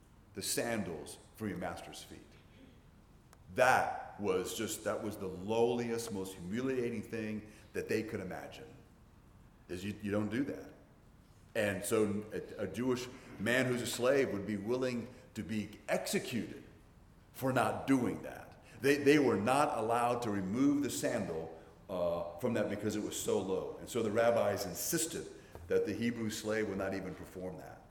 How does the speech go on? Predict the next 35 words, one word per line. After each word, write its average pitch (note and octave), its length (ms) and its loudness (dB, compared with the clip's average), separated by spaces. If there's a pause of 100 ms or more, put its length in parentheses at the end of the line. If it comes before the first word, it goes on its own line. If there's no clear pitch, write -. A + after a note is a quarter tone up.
(1000)
So C3+ 160 8
what, - 480 6
what D3 260 8
John C#3+ 260 4
is G2+ 140 0
doing, D3+ 220 6
the G#2+ 80 4
reason D#3 220 2
why C#3 120 4
he A#2+ 140 0
brings A2 340 -2
that F#2 160 2
up - 560 0 (640)
is, A#2 240 4
remember F#3+ 240 6
that C#3 160 2
John F3+ 280 6
the C#3 60 6
Baptizer G#2+ 600 6
is G2+ 120 -2 (120)
viewed D#3+ 240 -2
with G2+ 160 -4
a F#2+ 40 -4
great C3 520 0
deal D#3 260 2
of E2+ 140 -2
respect. - 800 -4
John G#3 320 6
knows, A#2 540 4 (360)
John, A#3 320 12
John's A#3 300 8
not F#3 120 6
out D#3+ 160 8
there C#3 100 6
pretending A#2 760 2